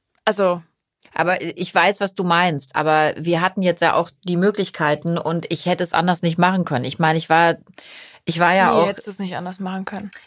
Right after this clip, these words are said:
Speaker 2: Naja, Lilly, wir haben natürlich immer auch, ähm, die Omas waren beide am Start, Freunde der Familie waren am Start, ne, und
Speaker 1: Aber was
Speaker 2: haben auf
Speaker 1: meinst du
Speaker 2: euch
Speaker 1: mit, du hättest
Speaker 2: gebabysittet.
Speaker 1: es nicht anders machen können?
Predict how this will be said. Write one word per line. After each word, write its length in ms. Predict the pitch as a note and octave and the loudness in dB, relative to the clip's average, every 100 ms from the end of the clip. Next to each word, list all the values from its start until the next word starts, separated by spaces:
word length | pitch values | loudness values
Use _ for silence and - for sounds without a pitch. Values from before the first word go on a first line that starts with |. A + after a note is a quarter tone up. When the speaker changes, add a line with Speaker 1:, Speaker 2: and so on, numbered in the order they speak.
| - | -4
Speaker 2:
Naja, 240 | F#3 G3 | 0 2
Lilly, 320 | G#3+ F#3 D#3+ D#3+ | 2 0 -2 0
wir 180 | F#3 | 0
haben 160 | G3 G#3 | 2 2
natürlich 500 | G3+ F#3+ G3+ F#3+ - | 2 2 0 0 0
immer 320 | F#3+ G#3 G3+ | 2 4 4
auch, 280 | F3 F#3 - | 4 2 -2
ähm, 240 | E3+ F3+ F3 | -4 -2 -4
die 180 | F#3 - | -4 -2
Omas 440 | F#3+ G#3 G#3 - - | 2 2 0 -4 0
waren 220 | F3+ F#3 | 2 2
beide 280 | F3+ F#3 F3+ | 2 2 0
am 120 | E3 | -2
Start, 400 | - F3+ E3+ - - - - | -4 0 0 -2 -20 -20 -8
Freunde 360 | - F#3 F#3 | 0 2 2
der 140 | F3+ F3 | 2 0
Familie 480 | F#3 F3+ G#3 G#3 | 0 0 2 2
waren 180 | F3 E3+ | 2 0
am 120 | D3 | -2
Start, 440 | D#3+ - E3 D#3+ E3 | -4 -2 0 0 0
ne, 200 | E3+ F#3 | 0 2
und 60 | - | 2
Speaker 1:
Aber 120 | E3 | 2
was 120 | E3 | 2
Speaker 2:
haben 20 | |
auf 60 | E3+ | 2
Speaker 1:
meinst 160 | A3 | 2
du 40 | - | 2
Speaker 2:
euch 60 | A3+ | 0
Speaker 1:
mit, 80 | G#3+ | 2
du 60 | E3 | 2
hättest 0 | |
Speaker 2:
gebabysittet. 380 | - G#3+ F3 | 2 0 -2
Speaker 1:
es 40 | F3+ | -2
nicht 220 | G3+ G3+ | -2 -2
anders 240 | G3 F#3 | -2 -4
machen 240 | G3 G3 F#3 | -4 -4 -6
können? 240 | F3+ F#3 | -10 -14